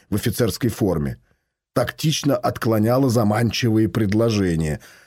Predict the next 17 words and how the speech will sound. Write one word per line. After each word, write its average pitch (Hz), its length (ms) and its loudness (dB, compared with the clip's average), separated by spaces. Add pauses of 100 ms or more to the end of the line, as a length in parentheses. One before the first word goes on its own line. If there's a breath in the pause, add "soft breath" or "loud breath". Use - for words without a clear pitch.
(220 soft breath)
а 101 140 0
из 110 160 -2
прохода 147 500 2
за 131 140 4
ними 113 200 4
ревниво 110 480 4
наблюдал 113 640 2
очкастый 117 640 -2
Вадим 98 520 2
Циммерман. 92 760 0 (720)
Этот 92 280 -2
парень 175 300 4
начинал 123 480 2
раздражать. 113 800 0 (640)
Он 127 160 2
явно 139 680 2
ассоциировался 123 1040 2